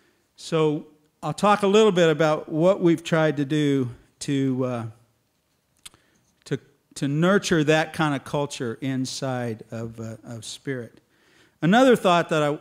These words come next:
that I wanted to leave with you is this whole idea of entre-, being an entrepreneur within a big company. I think about it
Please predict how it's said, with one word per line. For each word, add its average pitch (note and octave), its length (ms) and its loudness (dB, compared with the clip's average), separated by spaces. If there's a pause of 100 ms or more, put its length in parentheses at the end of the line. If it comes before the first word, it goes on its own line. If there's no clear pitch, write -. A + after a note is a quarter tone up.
that D3 140 -4
I C#3+ 80 -2
wanted D#3 260 -2
to C#3+ 80 -6
leave F3 260 -2
with C#3+ 160 -4
you C3+ 120 -8
is B2 80 -14
this D3+ 160 -12
whole G#3 240 -2
idea D#3+ 280 -2
of C3 120 -6
entre-, D#3 400 -6 (180)
being D#3+ 160 -2
an D3 140 -2
entrepreneur D3+ 720 -6
within C3+ 460 -10
a B2 60 -10
big C3 300 -12
company. B2+ 500 -16 (720)
I G3+ 220 -2
think G3 340 -4
about C#3+ 380 -4
it C3 160 -8